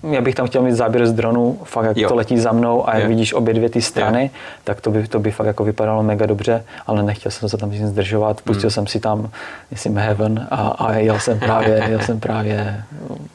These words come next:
Speaker 1: jako nebem, no.
Speaker 2: Tohle je právě super, že kolikrát nějaký ty pocity, že jo, to, co zažíváš, to, co vidíš, tak, eh, nedokážeš, eh, zachytit, že jo. Že
Speaker 1: Mhm.
Speaker 2: to zůstane v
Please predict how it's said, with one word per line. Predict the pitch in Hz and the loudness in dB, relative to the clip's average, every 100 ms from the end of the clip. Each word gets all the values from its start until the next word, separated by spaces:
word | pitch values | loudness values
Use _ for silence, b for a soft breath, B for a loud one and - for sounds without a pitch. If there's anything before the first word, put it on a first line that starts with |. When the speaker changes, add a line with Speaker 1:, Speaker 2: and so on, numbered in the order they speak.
| - - - - | -20 -20 -20 -18
Speaker 1:
jako | - 127 - | -16 -10 -6
nebem, | 160 104 104 - | -4 -2 -4 -4
no. | 139 - B B - | -10 -14 B B -6
Speaker 2:
Tohle | 110 113 | -2 -2
je | |
právě | 127 120 113 | -2 0 0
super, | 127 110 117 117 | -2 -4 0 0
že | 120 | 0
kolikrát | 110 107 113 113 113 | 0 0 0 -2 0
nějaký | 110 104 113 | -2 -2 -2
ty | 123 | -4
pocity, | 120 - - 107 113 | -2 -4 -4 -2 0
že | 107 | 2
jo, | 104 107 | 0 0
to, | 104 | -2
co | - 113 | -2 -2
zažíváš, | 104 101 107 104 110 - | -2 -2 0 0 -2 -6
to, | - | -12
co | - 110 | -6 -4
vidíš, | 104 101 104 | -4 -4 -6
tak, | - 104 107 | -6 -4 -2
eh, | 107 107 104 101 - | 0 0 0 -2 0
nedokážeš, | 104 101 104 104 104 107 107 | 0 0 0 -2 0 -2 -2
eh, | 107 101 98 - - | 0 0 0 -2 -6
zachytit, | 107 101 - 98 - - | -6 -6 -6 -10 -12 -8
že | 82 | -10
jo. | - - - - | -10 -16 -14 -4
Že | 131 | 0
Speaker 1:
Mhm. | 123 | 0
Speaker 2:
to | 98 | 0
zůstane | 95 - 101 | -4 -4 -4
v | 98 | -4